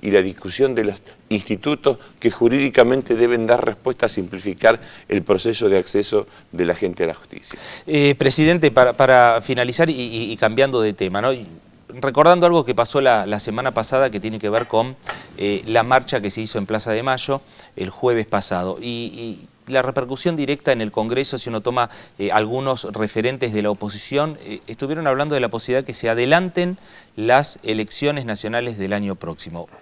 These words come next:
Speaker 2: ¿Usted piensa en algo de eso? ¿Hay alguna posibilidad? La oposición está proponiendo que haya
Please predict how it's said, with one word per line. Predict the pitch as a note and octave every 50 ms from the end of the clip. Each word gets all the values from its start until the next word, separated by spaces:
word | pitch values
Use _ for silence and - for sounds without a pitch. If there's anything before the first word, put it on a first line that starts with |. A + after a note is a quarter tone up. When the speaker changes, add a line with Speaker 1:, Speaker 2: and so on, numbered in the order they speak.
| - - - -
Speaker 2:
¿Usted | - A2+ A2+ - E3 D#3
piensa | - - F3+ F3+ G3 G3+ G3 - D#3+
en | A#2+ A#2
algo | B2+ C3 A#2+ A#2+ B2
de | D3+ F3+
eso? | F3 - - - E3+ D#3+ D#3+ D3 -
¿Hay | - C#3 C#3+ C#3+ C#3 C3+
alguna | B2+ B2 A#2+ B2 C3 C3 B2+ B2 A#2 G#2+ G2+ -
posibilidad? | - C3 B2 - - A2+ G2+ G2+ G#2 A2 B2+ E3 F#3+ G#3 - - - - - - - - - - _ - -
La | B2 B2 B2
oposición | A#2 - C3 A#2 A#2+ B2 - D#3 F3+ F3+
está | D#3+ - D3+
proponiendo | B2+ D3+ C#3+ B2 C#3 C#3 C#3+ D3+ D#3+ E3 F3 E3 -
que | - C#3 D#3+ F3 - - - _ - -
haya | C3+ C#3 C3+ - D3 C#3 C#3 A#2+